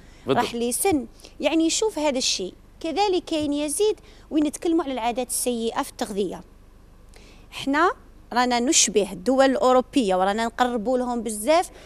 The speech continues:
Speaker 2: من حيث العادات السيئة. هذوك ل-، ولادنا كامل نعطوهم الكوتي. أنا، أنا يعني أنا شخصيًا، أي تعرف الأستاذة، آه، طبيبة هنا أدرى مني،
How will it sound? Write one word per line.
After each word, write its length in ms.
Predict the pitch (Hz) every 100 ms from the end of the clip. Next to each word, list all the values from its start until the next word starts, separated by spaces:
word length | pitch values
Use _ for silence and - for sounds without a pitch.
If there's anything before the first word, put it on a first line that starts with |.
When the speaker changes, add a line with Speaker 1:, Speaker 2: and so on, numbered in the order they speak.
| -
Speaker 2:
من 140 | 233 254
حيث 220 | 330 330
العادات 360 | 240 233 277 285
السيئة. 600 | - 240 196 190 - 196 - - -
هذوك 360 | 240 240 269
ل-، 300 | 233 247 226 208 185
ولادنا 420 | 254 285 226 370
كامل 440 | 427 587 466 233 202 -
نعطوهم 480 | 330 330 370 349 320
الكوتي. 360 | 240 339 349
أنا، 320 | 320 311 349 359
أنا 120 | 381
يعني 280 | 349 330 339
أنا 80 | 339
شخصيًا، 580 | - - 392 277 208 190 - -
أي 80 | 208
تعرف 340 | 294 349 392
الأستاذة، 520 | 339 349 - 302 214
آه، 300 | 214 - 240
طبيبة 380 | 233 233 262 233
هنا 180 | 240 254
أدرى 380 | - 302 330 320
مني، 380 | 285 208 190